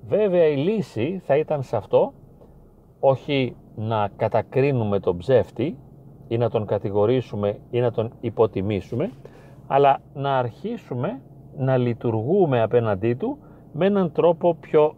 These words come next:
ελεύθερο. Να γίνουμε αποδοχή και αγάπη. Βλέπετε, αναγκαστικά οδηγούμαστε σχεδόν πάντοτε στην αγάπη, σαν να είναι το μαγικό κλειδί, σαν να είναι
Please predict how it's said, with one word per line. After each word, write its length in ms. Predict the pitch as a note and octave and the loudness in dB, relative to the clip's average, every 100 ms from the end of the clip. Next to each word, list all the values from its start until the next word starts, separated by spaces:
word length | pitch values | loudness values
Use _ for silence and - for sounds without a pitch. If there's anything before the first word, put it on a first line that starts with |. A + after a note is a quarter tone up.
| - | -2
ελεύθερο. 760 | C3+ B2+ B2 A2+ - E2+ D#2 - - - - - | 0 4 4 2 0 0 0 -6 -20 -20 -20 -14
Να 160 | A#2+ A2 | -4 -2
γίνουμε 600 | F#2 B2+ F#3 A3 C4 C#4 - - - - - | 0 -2 -2 -4 -8 -10 -14 -20 -20 -20 -2
αποδοχή 680 | B2+ B2 A2+ G#2 F#2+ C#3+ D3 | -2 2 0 0 -2 -6 -6
και 140 | C3 B2 | 0 0
αγάπη. 500 | G#2 A2+ F#2+ - E2+ - - - - - | 4 4 2 0 -12 -14 -20 -20 -20 -10
Βλέπετε, 340 | D3+ G3+ G3+ F#3+ | -4 -2 0 0
αναγκαστικά 680 | D#3+ C#3 C3 - C3 G#3 G3 - | 0 -2 -4 -4 -2 -2 -2 -6
οδηγούμαστε 600 | - C3+ B2+ F3 F#3 - | -2 0 0 -2 -2 -4
σχεδόν 420 | D#3+ - C#3 D#3 D#3 - | -6 -2 0 0 -2 0
πάντοτε 500 | D3 D#3+ C#3+ B2 A#2 | 0 2 -2 0 0
στην 260 | - A2+ | -2 -4
αγάπη, 500 | G#2 F#2+ G#2 G2 E3 - - - | 0 4 4 2 -2 -6 -12 -12
σαν 260 | - - A3 | -6 -2 -2
να 100 | F#3+ | -2
είναι 240 | F#3 G3+ | -2 -2
το 140 | G3+ F#3 | -2 -2
μαγικό 460 | D#3+ C#3+ C#3+ F#3 | -2 -2 0 0
κλειδί, 440 | F3 D#3 C#3+ C3+ G#2 | 0 -2 -2 -2 -2
σαν 240 | - D3 | 0 0
να 100 | D3+ | 0
είναι 300 | D3+ D3+ D3 | -4 -4 -6